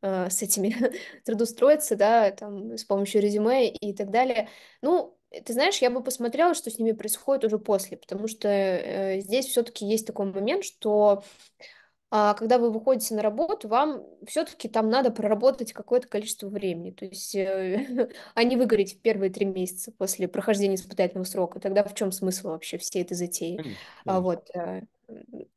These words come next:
Speaker 1: когда ты постоянно находишься в ситуации, не знаю, что тебе нужно решать задачи, которые выше тебя на две головы, ну, ты просто выгоришь очень быстро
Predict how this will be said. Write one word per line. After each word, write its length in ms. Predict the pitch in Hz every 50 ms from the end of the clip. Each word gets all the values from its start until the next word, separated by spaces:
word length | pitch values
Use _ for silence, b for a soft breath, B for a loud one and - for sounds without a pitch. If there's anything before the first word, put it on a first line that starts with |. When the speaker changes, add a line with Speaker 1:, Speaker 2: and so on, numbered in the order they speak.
| _ _ -
Speaker 1:
когда 300 | - 208 220 220 262 269
ты 120 | 269 269 277
постоянно 360 | 226 262 - - 269 262 254
находишься 380 | 233 233 226 - 240 233 - 240
в 40 | -
ситуации, 880 | - - - _ - 220 214 214 214 - - - 202 202 196 190 185 165
не 120 | 190 196
знаю, 240 | 190 190 175 160 160
что 160 | - - - -
тебе 180 | - - 202
нужно 180 | 208 196 196 196
решать 260 | 185 190 - 202 196
задачи, 440 | 190 208 196 196 208 185 180 185 -
которые 420 | - - - - 190 180 180 175 175
выше 240 | 196 220 220 - -
тебя 320 | - - 196 185 196 190
на 140 | 185 180 180
две 200 | 175 190 185 190
головы, 520 | 185 190 185 185 180 180 190 254 339 370
ну, 240 | 285 214 196 208 220 214
ты 120 | 214 190
просто 340 | - - 233 233 233 - 202
выгоришь 380 | 214 254 220 226 - 180 -
очень 220 | 202 196 - - 196
быстро 440 | 185 220 220 - - - 175 175 180